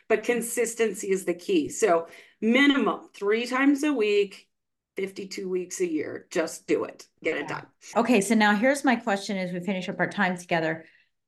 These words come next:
Speaker 2: Engagement. It's one thing to, and I hear this all the time, and I've got some thoughts on this, but I want to know what your thoughts are.
Speaker 1: Yeah.
Speaker 2: Engagement. Um, we, we talk about engagement all the time. Engagement is not, "I posted and I got a hundred likes. I posted and three people shared and I got a bunch of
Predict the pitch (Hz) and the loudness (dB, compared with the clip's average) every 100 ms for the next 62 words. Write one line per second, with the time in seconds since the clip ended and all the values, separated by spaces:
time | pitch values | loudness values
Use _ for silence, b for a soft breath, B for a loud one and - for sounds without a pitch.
0 | - 240 214 220 233 214 175 170 - - | 4 6 8 6 4 4 0 -2 -4 -10
1 | - 247 247 254 302 392 - 311 277 269 | 2 2 4 4 6 4 4 6 6 6
2 | 240 190 175 175 - 202 214 214 320 330 | 4 4 6 4 2 2 0 0 2 2
3 | 320 - 233 240 233 175 165 165 - 202 | 0 2 2 2 0 -4 -4 -6 -4 0
4 | 185 269 330 330 311 254 240 220 220 190 | 2 4 4 4 2 2 4 2 -2 -4
5 | 190 - 190 202 220 - - - - 202 | -6 -4 -2 0 -2 -4 -10 -10 -2 0
6 | 180 165 180 175 131 - - 175 B B | 2 4 4 2 0 -2 -4 -4 B B
7 | B B B _ - 254 - 214 - 220 | B B B _ -8 -8 -8 -12 0 0
8 | 208 170 156 151 - 202 202 185 180 208 | 2 -2 -4 -6 -2 2 6 6 4 4
9 | 226 240 233 240 240 240 208 196 196 202 | 4 4 4 4 6 4 2 -2 -2 0
10 | 190 196 175 180 175 175 180 160 - 190 | 0 -2 -2 -2 -2 -2 -4 -4 -2 0
11 | 240 302 330 359 262 233 208 190 - 180 | 0 0 0 2 2 4 4 2 2 -2
12 | - 254 247 - 240 220 - 202 196 190 | 0 2 2 2 2 2 -2 -2 0 -2
13 | 185 196 190 180 156 - - - 196 214 | -2 -4 -2 -2 -4 -6 -12 -6 -2 2
14 | 220 240 196 185 175 330 349 349 302 - | 2 4 4 2 2 2 4 2 0 0
15 | 196 156 156 - 180 190 180 175 - - | 2 2 0 -2 -4 -2 -2 -4 -6 -4
16 | 190 202 220 214 196 233 240 240 | 0 2 2 2 0 2 2 2